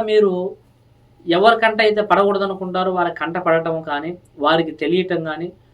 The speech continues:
కుటుంబస్తులకు కూడా తెలియటం కానీ, దీనివల్ల నలుగురిలో అయిన వారి మధ్య తలెత్తుకోలేనటువంటి పరిస్థితులు కూడా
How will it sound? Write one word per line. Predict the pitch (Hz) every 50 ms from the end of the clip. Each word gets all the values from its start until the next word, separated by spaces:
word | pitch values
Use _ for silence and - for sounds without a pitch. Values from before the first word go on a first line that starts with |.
| _ _ _ -
కుటుంబస్తులకు | 170 170 180 214 214 214 214 196 202 - 196 190 185 180
కూడా | 180 185 185 175
తెలియటం | - 156 160 170 175 170 170 165 160
కానీ, | 156 151 151 151 175 196 - _ _ _ _ _ _ _ _ _ _ _ -
దీనివల్ల | 165 147 165 196 208 208 202 196 196 208 214 214 202 190 185 196 - - _ _ _ _ _ _ _ _ 160
నలుగురిలో | 156 165 190 202 208 214 208 202 208 196 202 202 208 208 - -
అయిన | - 165 185 202 196
వారి | 196 190 190 190
మధ్య | 180 180 170 165 165 175 190 196 196 196
తలెత్తుకోలేనటువంటి | 180 170 190 196 190 - 190 190 190 185 185 180 180 180 175 170 175 170 165
పరిస్థితులు | - 156 165 175 - - 202 196 196 190 185
కూడా | 185 185 180 165